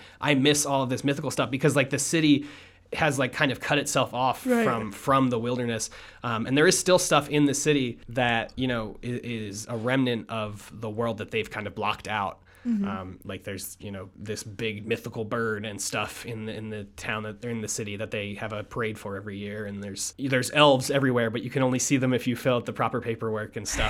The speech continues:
Speaker 1: And
Speaker 2: <laughs>
Speaker 1: it's, oh man, it, it just so much, so many little details for so many things that's just like, Hilda knows all this stuff or, like, has learned it at some point in her life. And then
Speaker 2: Mm-hmm.
Speaker 1: just, like, so when she encounters those things, she knows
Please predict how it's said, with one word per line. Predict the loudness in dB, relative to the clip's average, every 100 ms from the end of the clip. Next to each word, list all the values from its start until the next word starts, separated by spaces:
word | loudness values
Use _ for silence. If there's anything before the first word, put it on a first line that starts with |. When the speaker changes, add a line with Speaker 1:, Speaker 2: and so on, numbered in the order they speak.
| 4
Speaker 1:
And |
Speaker 2:
<laughs> | 4
Speaker 1:
it's, | 2 -4 -12 -20 -20 -20 -14 -6
oh | -2 0 0
man, | 0 -2 -2 -2
it, | -8 -10
it | -8
just | -2 0 2
so | 6 8
much, | 8 6 2 -4 -6
so | 0 6
many | 8 8
little | 6 8 8
details | 6 4 4 4 4 0 -2
for | -2
so | 0 2
many | 4 4
things | 2 2 2 2
that's | -2 -2
just | -2 0
like, | 0 0 -8
Hilda | -2 4 6 8
knows | 8 8 8
all | 8 6
this | 4 0
stuff | 0 0 -2 -8 -18 _
or, | -4 -4 -2
like, | -6 -6
has | -4 -2 0
learned | 0 2
it | 0
at | -2 -2
some | -2 -2
point | -2 -2
in |
her | -2
life. | 0 -2 -2 -8 -4
And | -2
then | -2
Speaker 2:
Mm-hmm. | -4
Speaker 1:
just, | -4 -4
like, | -4 -6 -18 -10
so | -4 0 2
when | 2
she | 0 0 0
encounters | -2 -2 0 0 -2 -4 -6 -6
those | -6 -2 -2 -2
things, | 0 0 0 -4 -6 -10
she | -8 -4 -2
knows | -2 -2 -4 -8